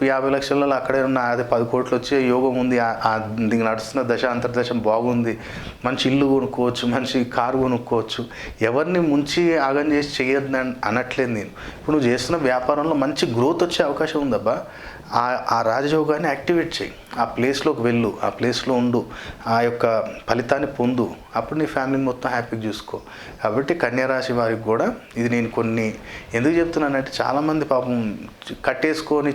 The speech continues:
చేసేసుకొని వచ్చి ఇప్పుడు చేయండి అంటే ఏం చేస్తాం? టెన్ పర్సెంట్ పా-, టెన్ పర్సెంట్ మాత్రమే ఛాన్స్ ఉంటుంది అక్కడ. "ఆ, నాకు ఆ హోమం చేసేయండి, నాకు ఈ పూజ చేసేయండి, నాకు ఆ వస్తువులు ఇచ్చేయండి, నేను పెట్టేస్తా" అంటే,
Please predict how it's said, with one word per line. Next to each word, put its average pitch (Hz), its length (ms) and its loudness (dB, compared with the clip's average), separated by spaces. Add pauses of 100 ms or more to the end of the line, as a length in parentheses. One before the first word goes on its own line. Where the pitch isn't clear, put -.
చేసేసుకొని 143 480 0
వచ్చి 135 240 0
ఇప్పుడు 139 200 0
చేయండి 135 300 2
అంటే 143 180 0
ఏం 135 200 2
చేస్తాం? 147 320 -2 (500)
టెన్ 175 220 -2
పర్సెంట్ 185 500 2
పా-, 143 480 0
టెన్ 139 160 0 (100)
పర్సెంట్ 160 300 -2
మాత్రమే 151 360 0
ఛాన్స్ 139 420 -4
ఉంటుంది 123 200 0
అక్కడ. 107 260 -2 (340)
"ఆ, 127 60 2
నాకు 123 240 0
ఆ 120 60 2
హోమం 127 360 0
చేసేయండి, 123 340 0
నాకు 113 180 0
ఈ 117 60 0
పూజ 127 360 0
చేసేయండి, 120 360 2
నాకు 110 200 2
ఆ 107 40 4
వస్తువులు 104 420 2
ఇచ్చేయండి, 123 300 0
నేను 117 120 -4
పెట్టేస్తా" 135 440 -2
అంటే, 123 380 -2